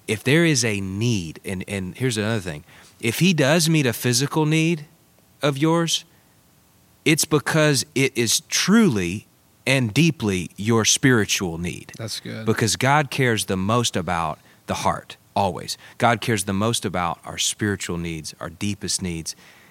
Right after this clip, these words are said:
Speaker 1: He's, he's, yes, he does heal the sick. Yes, he does give sight to the blind. Yes, he does do these things physically that we're constantly asking him to do.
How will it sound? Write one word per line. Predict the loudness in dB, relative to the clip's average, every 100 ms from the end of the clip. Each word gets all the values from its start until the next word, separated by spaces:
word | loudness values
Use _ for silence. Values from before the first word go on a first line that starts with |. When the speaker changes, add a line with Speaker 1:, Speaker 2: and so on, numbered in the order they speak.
| -6
Speaker 1:
He's, | -2 -2 -2
he's, | -4 -2 -4 -8 -16 _ _
yes, | 0 2 2 2
he | 0
does | 0 0 0
heal | -2 -2 -2 -4 -10 -6
the | 0
sick. | 0 0 -6 0
Yes, | 0 2
he | 0 0
does | 2 2 0 -6 -16 -18 -2
give | 0 2
sight | 0 0
to | -2
the | -8
blind. | -6 -6 -6 -2
Yes, | 0 0
he | 0 0
does | 0 0 -2
do | -2
these | -2 -2 -2
things | -2 -4
physically | 0 0 0 -4 -4
that | -4
we're | -2 -2
constantly | 0 -2 0 -2 -2
asking | -2 -2 -4 -6
him | -6
to | -6
do. | -4 0 0 -2